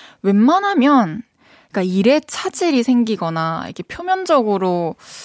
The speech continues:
이렇게 막 드러나는 어떤 잘못이 생기지 않으면은 웬만하면 괜찮아 생각하는 것 같아요. 좀 그렇게 변해가는 것 같아요. 그래야 마음이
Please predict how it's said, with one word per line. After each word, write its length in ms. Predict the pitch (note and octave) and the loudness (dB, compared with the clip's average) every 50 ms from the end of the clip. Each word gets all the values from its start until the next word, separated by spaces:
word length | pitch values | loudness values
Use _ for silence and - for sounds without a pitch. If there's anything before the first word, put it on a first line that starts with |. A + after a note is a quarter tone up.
| - - - - - - - - - _ _ | -16 -16 -16 -16 -16 -18 -20 -20 -20 _ _
이렇게 180 | - - - - | -18 -16 -14 -12
막 160 | - - - _ | -12 -12 -12 _
드러나는 580 | - G3+ G3 G3+ G#3+ A3+ A3+ G#3+ G3 F#3 F3+ D#3+ | -6 -2 0 2 2 4 4 2 2 2 0 0
어떤 440 | E3 D#3+ - E3+ E3+ E3 D#3+ D#3 - | -2 -4 -4 -4 -2 -2 -2 -4 -6
잘못이 880 | - - - - D#3 E3 E3+ F3+ F#3 F#3+ A3+ C4 - - - - - F#3+ | -8 -12 -10 -6 -4 -2 -2 0 0 0 0 -2 -4 -10 -12 -8 -6 -6
생기지 440 | F#3+ - A3+ A3 G#3 G#3+ G3+ - G#3 | -4 -2 0 0 0 0 -2 -2 -2
않으면은 680 | F3+ D#3 D3+ E3 F3+ F3 D#3+ E3 F3 G3+ G#3+ E3+ F3 - _ _ _ _ _ - | -4 -4 -2 -4 -4 -4 -4 -4 -2 -4 -4 -4 -6 -10 _ _ _ _ _ -6
웬만하면 400 | F#3 G3 B3 D4+ F#4 G4 A#4 G4 | -2 0 0 0 0 -2 -2 -2
괜찮아 680 | C#4+ G#3 F#3 F#3 A#3 C4+ D4 E4 D#4+ D#4 D#4 D4 D4 - - | -2 -2 0 0 0 0 0 0 -2 -2 -4 -6 -8 -12 -14
생각하는 540 | - - D4+ D#4+ E4 - - E4+ F#4 G4+ | -12 -8 -4 -4 -2 0 0 0 0 0
것 80 | F#4+ F4+ | -2 -2
같아요. 500 | - A#3 - - - C4+ C4+ G#3+ A#3 C4+ - _ _ _ _ _ _ _ - - - - - - - _ _ _ _ | -2 -4 -6 -10 -10 -8 -6 -6 -6 -8 -10 _ _ _ _ _ _ _ -20 -20 -20 -20 -20 -20 -20 _ _ _ _
좀 140 | - C4 B3 | -4 -2 -2
그렇게 300 | - - A#3+ B3 - C#4+ | 0 0 -2 -2 -2 -4
변해가는 580 | - - G3 F3+ F3+ G#3 A3+ C4+ C4+ C#4 D4+ D4 | -4 -4 -2 -2 0 2 2 2 2 2 2 2
것 80 | B3 | 2
같아요. 380 | F3+ D#3+ - - - F#3+ F3+ F3 - | 0 -2 -4 -6 -10 -8 -8 -6 -6
그래야 360 | - F3+ F#3+ F#3+ F3+ F3 D#3+ | -4 -2 0 0 2 0 0
마음이 600 | D3 D3+ D#3+ E3 E3+ E3+ E3+ E3 D#3+ D3+ D3+ - | 0 -2 -2 -2 -2 -2 -4 -6 -6 -8 -8 -10